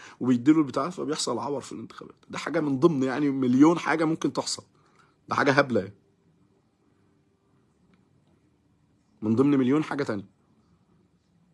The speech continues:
ده حاجه يعني تع-، اه، بندي ببلاش الكلام ده. ف افضل رئيس نادي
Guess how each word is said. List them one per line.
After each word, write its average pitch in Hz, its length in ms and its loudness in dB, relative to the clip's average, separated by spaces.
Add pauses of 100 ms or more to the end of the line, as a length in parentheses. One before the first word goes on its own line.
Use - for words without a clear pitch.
(440)
ده - 80 -14
حاجه 120 240 -4
يعني 113 440 -4
تع-، - 160 -8
اه، 104 440 -10
بندي 117 520 -2 (1300)
ببلاش 135 400 8
الكلام 131 300 0
ده. 110 200 0 (840)
ف - 160 -10 (1700)
افضل 151 260 2
رئيس 139 240 2
نادي 151 520 0